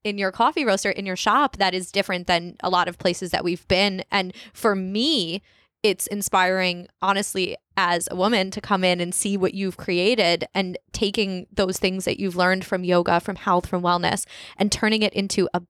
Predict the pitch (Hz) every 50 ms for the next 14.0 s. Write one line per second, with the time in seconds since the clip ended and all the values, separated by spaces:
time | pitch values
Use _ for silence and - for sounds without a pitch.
0 | _ _ - - 214 285 254 240 175 - 175 - - - 196 - - - 254 240
1 | - - - - - - - _ _ _ _ _ _ _ _ _ _ _ - _
2 | _ _ _ _ - 226 226 226 240 247 302 349 - - 330 285 220 180 190 220
3 | 214 220 220 208 202 - - 196 202 - - 202 185 - 202 185 - - - -
4 | - 208 190 190 - - - 147 - _ _ - - 220 196 196 190 180 - -
5 | - - 185 175 - - - - - _ _ _ _ _ - _ _ _ - 226
6 | 240 220 208 196 247 247 247 233 226 - 202 185 202 180 - - 226 254 226 -
7 | - 202 180 165 156 185 185 185 208 208 202 208 190 196 - - - - 226 202
8 | 190 190 190 190 - - - - - - _ _ - - - - - - 453 -
9 | - 370 262 - - 226 240 277 247 233 - 330 370 - - - 269 311 320 294
10 | 285 302 294 269 311 311 311 302 294 269 - 311 277 214 - 220 226 233 - 226
11 | 254 233 208 190 202 - - - - - 302 302 - - - 196 180 180 - -
12 | 196 208 202 208 214 208 226 220 220 - 208 185 180 185 240 254 226 190 - 190
13 | 180 185 180 - 185 175 196 208 247 233 208 196 180 180 190 180 190 185 _